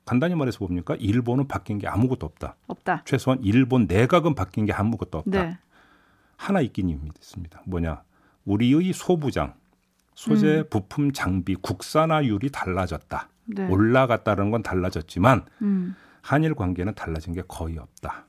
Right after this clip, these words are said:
Speaker 1: 이 점을 다시 한번 확인차
Speaker 2: 네.
Speaker 1: 이 뉴스를 골랐습니다.
Speaker 2: 네, 뭐 이르면 오늘 이제 한일 정상 간의 통화가 이루어질 거다, 뭐 이런 보도가 나오기도 하던데
Speaker 1: 음.
Speaker 2: 어쨌든 우리 자체 근육을 키웠다는 건 좀 반가운 일이잖아요.
Speaker 1: 음, 그럼요.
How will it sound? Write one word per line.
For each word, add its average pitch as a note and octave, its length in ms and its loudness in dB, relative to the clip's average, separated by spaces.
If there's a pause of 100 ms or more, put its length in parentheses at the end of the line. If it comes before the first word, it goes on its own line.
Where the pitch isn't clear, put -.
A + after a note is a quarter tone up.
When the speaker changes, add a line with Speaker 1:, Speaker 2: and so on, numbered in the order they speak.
(140)
Speaker 1:
이 F#2 80 -2
점을 A2 240 0
다시 E2 220 -8
한번 F2+ 220 -4
확인차 D3 840 -2
Speaker 2:
네. F3+ 520 -2
Speaker 1:
이 - 120 -2
뉴스를 D#2+ 320 -8
골랐습니다. D#2+ 800 -10
Speaker 2:
네, A3 240 0
뭐 G#3 220 0
이르면 C#4+ 460 2
오늘 D#4 500 4
이제 A3 240 2
한일 C4+ 500 6
정상 G#3+ 380 2
간의 G3+ 320 -2
통화가 B3 380 2
이루어질 G3+ 380 0
거다, G#3+ 420 2
뭐 G3+ 160 0
이런 G#3 240 2
보도가 G#3 300 -2
나오기도 F#3 380 0
하던데 A#3+ 560 2
Speaker 1:
음. F#2+ 180 -2 (120)
Speaker 2:
어쨌든 F#4 600 6 (240)
우리 C4+ 320 6
자체 B3+ 340 0
근육을 C#4+ 380 4
키웠다는 D4+ 540 2
건 C#4+ 100 8
좀 D4 120 2
반가운 A3+ 440 4
일이잖아요. F#3+ 560 2
Speaker 1:
음, C#4+ 60 8
그럼요. D#3+ 200 0